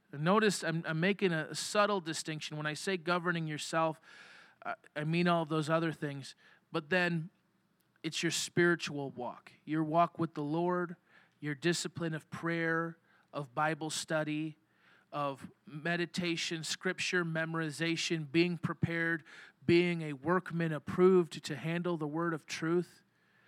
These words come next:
You must come correct when you are dealing with the things of God, to not deal with them in a shabby manner, but to have a consistent and disciplined approach to, to, to God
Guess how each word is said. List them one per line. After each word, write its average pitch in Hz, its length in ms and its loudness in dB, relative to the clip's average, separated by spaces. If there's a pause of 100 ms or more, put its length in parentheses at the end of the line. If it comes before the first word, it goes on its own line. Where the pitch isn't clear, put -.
(640)
You 160 320 2
must 180 360 2
come 170 260 -2
correct 165 560 -4
when 147 160 -6
you 156 220 0
are 147 300 0 (340)
dealing 160 440 -4
with 156 180 -6
the 147 80 -6
things 156 400 -6
of 135 180 -10
God, 139 360 -4 (640)
to 147 120 -6
not 151 320 -2
deal 180 240 4
with 170 160 2
them 160 200 -2
in 156 60 -6
a 131 80 -6
shabby 156 600 -2
manner, 156 480 0 (480)
but 151 160 -4
to 156 120 -2
have 151 200 0
a 147 200 -4 (280)
consistent 175 800 -2
and 143 220 -10
disciplined 156 720 -4 (340)
approach - 680 -4 (360)
to, 175 260 0 (160)
to, 151 180 -6 (160)
to - 140 -10
God 175 560 2